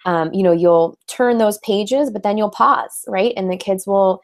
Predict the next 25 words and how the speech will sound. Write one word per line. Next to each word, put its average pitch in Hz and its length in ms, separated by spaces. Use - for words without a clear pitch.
turn 240 260
and 226 120
talk - 280
to 196 100
their 175 200
neighbor, 170 520
and 180 160
then 175 200
they'll 165 180
respond 202 800
in 175 140
that 156 240
space. 170 440
And 180 140
you 175 60
can 180 140
hear 214 480
everyone's 185 480
<laughs> - 20
turn 233 200
and 226 140
talk, 160 380
<laughs> - 480
um, 214 200
right? 214 280